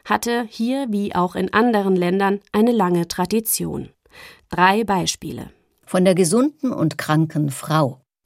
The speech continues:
Speaker 1: Darin empfiehlt Ernst Kommann achtzehnhundertdreiundachtzig bereits, Säuglinge schreien zu lassen.
Speaker 2: Das Kind,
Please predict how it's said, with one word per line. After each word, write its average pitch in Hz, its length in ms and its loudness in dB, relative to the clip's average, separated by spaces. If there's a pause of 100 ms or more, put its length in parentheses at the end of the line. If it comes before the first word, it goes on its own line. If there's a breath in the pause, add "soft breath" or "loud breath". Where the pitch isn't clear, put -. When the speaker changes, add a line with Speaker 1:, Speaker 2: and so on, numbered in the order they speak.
Speaker 1:
Darin 220 380 2
empfiehlt 226 540 -2
Ernst - 400 -2
Kommann 220 440 0
achtzehnhundertdreiundachtzig 208 1500 -2
bereits, 170 480 -2
Säuglinge 202 480 0
schreien 175 400 2
zu - 120 -6
lassen. 156 400 -4 (280)
Speaker 2:
Das - 280 -2
Kind, - 480 -2